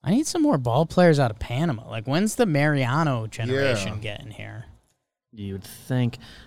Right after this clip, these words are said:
Speaker 3: Okay. Um, <clears throat> I have two picks I gotta do.
Speaker 1: Okay.
Speaker 3: So I'm struggling to come up with the first one. Gonna knock out another rare country, I think.
Speaker 1: Okay.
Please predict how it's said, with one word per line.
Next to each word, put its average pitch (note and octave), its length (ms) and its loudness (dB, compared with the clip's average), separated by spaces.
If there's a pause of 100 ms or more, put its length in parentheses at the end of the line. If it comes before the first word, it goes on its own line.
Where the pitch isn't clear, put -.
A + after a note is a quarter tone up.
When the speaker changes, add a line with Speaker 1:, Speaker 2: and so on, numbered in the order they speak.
(160)
Speaker 3:
Okay. G2+ 440 -4 (280)
Um, B2+ 1600 0 (400)
<clears throat> - 180 -20
I - 40 -20
have G2 120 -20
two C3+ 200 0
picks B2 340 -2
I G#2 80 0
gotta F#2+ 300 -4
do. G2 360 -2 (460)
Speaker 1:
Okay. D3 260 -2 (720)
Speaker 3:
So G2 80 -20
I'm G2 140 -12
struggling A2+ 360 -6
to G2+ 60 -6
come A#2 180 -6
up A#2+ 100 -6
with G#2+ 120 -10
the - 80 -12
first - 560 -6
one. F2+ 320 -6 (2750)
Gonna A2 180 0
knock B2 300 4
out C3 160 6
another B2 280 6
rare A2+ 300 4
country, B2+ 580 0
I F#2+ 100 0
think. F#2+ 520 -8
Speaker 1:
Okay. F#3+ 300 0